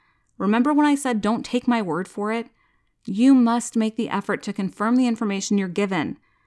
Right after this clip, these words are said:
You are responsible for educating yourself, so attend the official meetings. I wish I could, but I'm on the other side of the country, and I'm afraid the aggravation would make my head explode.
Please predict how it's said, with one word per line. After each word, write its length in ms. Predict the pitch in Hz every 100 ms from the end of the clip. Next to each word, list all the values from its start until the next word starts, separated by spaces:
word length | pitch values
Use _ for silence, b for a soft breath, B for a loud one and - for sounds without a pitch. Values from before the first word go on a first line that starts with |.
| _ _ -
You 220 | 196 269
are 60 | 285
responsible 520 | 269 - 247 240 226
for 180 | - 180
educating 380 | 202 202 202
yourself, 400 | 185 180 190 151
so 180 | - 202
attend 440 | 190 - 254 277 294
the 100 | 294
official 300 | 277 202 185
meetings. 480 | 175 - - - - b b b b -
I 140 | 233
wish 220 | 269 277
I 80 | 247
could, 440 | - 226 214 202
but 140 | 151 -
I'm 160 | 170 233
on 100 | 262
the 80 | 254
other 160 | 240
side 220 | 233 233 214
of 40 |
the 60 | 202
country, 460 | 208 190 196 190
and 320 | - 160 160 -
I'm 120 | 196
afraid 320 | 208 - 302 302
the 80 |
aggravation 540 | 320 294 262 285 269 226
would 140 | 185
make 160 | 196 196
my 60 |
head 240 | 190 202 185
explode. 640 | - - - 185 170 -